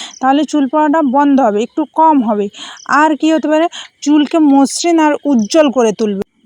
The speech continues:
এই সেকেন্ড জিনিসটা যদি চুলে লাগানো হয়, তাহলে নতুন চুল গজাবে এবং চুলের গোড়া মজবুত করবে, ঠিক আছে? আর যদি কারোর ফাটা চুল,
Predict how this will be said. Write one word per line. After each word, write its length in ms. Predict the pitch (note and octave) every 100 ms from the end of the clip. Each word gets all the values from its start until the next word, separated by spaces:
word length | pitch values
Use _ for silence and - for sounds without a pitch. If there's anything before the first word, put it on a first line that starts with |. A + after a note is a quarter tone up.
| C4
এই 80 | C#4+ C#4
সেকেন্ড 300 | C4 - D4+ D4
জিনিসটা 340 | C4 D4 C4+ D#4+
যদি 200 | D4+ D4+ -
চুলে 200 | C#4+ D4 C4+
লাগানো 240 | B3+ C4+ B3
হয়, 140 | A#3+ A#3+
তাহলে 240 | C4 C4+ D4 C4+
নতুন 220 | A#3 D4+ D4+ -
চুল 160 | C#4+ D4
গজাবে 260 | D#4 D#4 D#4+ C#4+
এবং 120 | D4+ -
চুলের 260 | C#4+ C#4+ D#4 A#3
গোড়া 220 | B3 C#4 D#4 C#4
মজবুত 380 | C4+ A3+ C4 - -
করবে, 260 | A#3 G#3 G#3 _ _ _
ঠিক 140 | - D#4+
আছে? 120 | C#4
আর 120 | B3 B3+
যদি 100 | C#4+ C#4+
কারোর 220 | D4 D#4 C4
ফাটা 340 | - A#3+ - D4 -
চুল, 160 | C#4